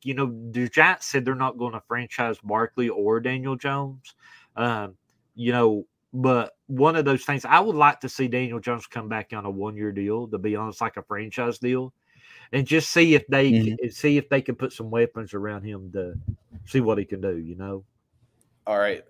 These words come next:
Speaker 2: Here's a, here's the ultimate question for New York as far as paying people goes. Would you rather pay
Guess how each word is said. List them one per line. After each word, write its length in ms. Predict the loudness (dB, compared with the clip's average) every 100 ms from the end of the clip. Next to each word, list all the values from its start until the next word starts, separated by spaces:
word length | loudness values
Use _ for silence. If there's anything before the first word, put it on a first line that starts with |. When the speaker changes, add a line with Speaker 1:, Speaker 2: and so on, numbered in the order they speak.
| _
Speaker 2:
Here's 300 | -2 -2 -2
a, 140 | -6 -4
here's 280 | 0 0
the 100 | 0
ultimate 400 | 0 0 0 -2
question 480 | -2 0 0 0 -6
for 480 | -6 -4 -2 -2 -6 -6
New 160 | 0
York 640 | 0 2 0 0 0 -6 -16 -16 -16 -20 -18 -12
as 140 | -10
far 320 | 2 6 6
as 300 | 6 2 -4 -4
paying 260 | 4 6 6
people 220 | 2 -2
goes. 360 | 2 2 0 -6 _ -20 -20 -20 -2
Would 160 | 2 6
you 80 |
rather 300 | 10 10 8
pay 640 | 4 4 8 8 8 6 4